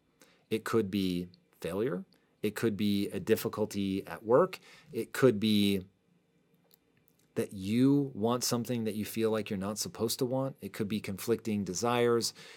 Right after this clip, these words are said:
It could be waning passion. Each thing that comes into your life, take them one by one,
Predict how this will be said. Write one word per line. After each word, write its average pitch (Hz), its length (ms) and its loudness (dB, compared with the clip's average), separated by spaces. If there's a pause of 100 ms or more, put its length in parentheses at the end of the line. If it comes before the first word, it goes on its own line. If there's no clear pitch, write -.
It 110 120 -8
could 127 160 0
be 113 140 0
waning 104 440 -2
passion. 117 600 -4 (1800)
Each 139 240 0
thing 123 400 0 (220)
that 117 180 -2
comes 107 520 -4
into 120 220 -6
your 131 140 2
life, 98 400 -4 (100)
take 110 220 -6
them 98 160 -6
one 117 400 0
by 110 200 2
one, 92 420 -4